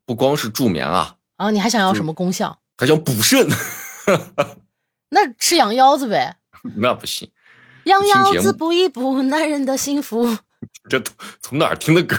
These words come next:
Speaker 1: 儿，这都？
Speaker 2: 哎，你没听过吗？
Speaker 1: 我没听过这首歌。
Speaker 2: 羊腰子好，羊腰子妙，羊腰子的功效你知不知道？咱们新疆很有名的歌呀，你竟然没听过？
Speaker 1: 有，有这首歌吗？
Speaker 2: 对。
Speaker 1: 那我们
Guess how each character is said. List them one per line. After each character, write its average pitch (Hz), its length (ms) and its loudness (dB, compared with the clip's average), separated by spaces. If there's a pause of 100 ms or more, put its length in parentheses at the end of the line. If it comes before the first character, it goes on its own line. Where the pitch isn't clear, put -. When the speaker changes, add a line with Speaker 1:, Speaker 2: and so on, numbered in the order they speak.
Speaker 1:
儿， 117 120 2
这 113 200 -4
都？ 117 240 -6 (380)
Speaker 2:
哎， 349 160 4
你 285 60 0
没 233 100 4
听 359 200 2
过 381 120 4
吗？ 254 260 0 (380)
Speaker 1:
我 113 80 -4
没 147 120 2
听 - 240 -2
过 147 140 2
这 98 100 -6
首 87 140 -8
歌。 - 140 -10
Speaker 2:
羊 190 180 2
腰 285 300 4
子 294 100 -4
好， 285 340 2 (240)
羊 208 180 2
腰 330 280 4
子 330 140 -4
妙， 349 360 2 (240)
羊 202 120 2
腰 294 180 4
子 302 120 -4
的 320 120 4
功 339 260 4
效 339 240 2
你 330 140 -2
知 370 240 4
不 330 240 0
知 349 180 0
道？ 320 320 4 (240)
咱 320 140 2
们 427 80 4
新 415 160 2
疆 427 180 4
很 302 140 0
有 392 100 4
名 208 140 4
的 208 80 2
歌 185 180 0
呀， 190 280 0 (100)
你 214 80 -8
竟 320 60 0
然 240 60 2
没 220 60 2
听 285 260 -4
过？ 247 100 2
Speaker 1:
有， 240 80 -2 (280)
有 110 40 0
这 156 100 -2
首 175 160 -4
歌 131 300 -2
吗？ 123 280 0
Speaker 2:
对。 262 460 0 (240)
Speaker 1:
那 156 140 4
我 104 180 4
们 107 380 -2